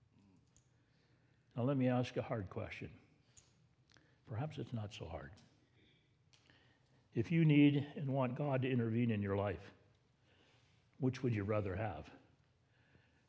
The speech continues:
This kind of intervention, where it's quick, it's sudden,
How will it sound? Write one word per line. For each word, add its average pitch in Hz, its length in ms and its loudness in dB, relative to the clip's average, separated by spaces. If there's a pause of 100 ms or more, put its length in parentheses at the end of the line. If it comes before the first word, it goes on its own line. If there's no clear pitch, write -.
(120)
This 127 200 -2
kind 147 260 2
of 131 80 4
intervention, 139 640 0 (960)
where 113 120 -2
it's 101 140 -8
quick, 160 360 -2
it's - 200 -10
sudden, 143 440 -6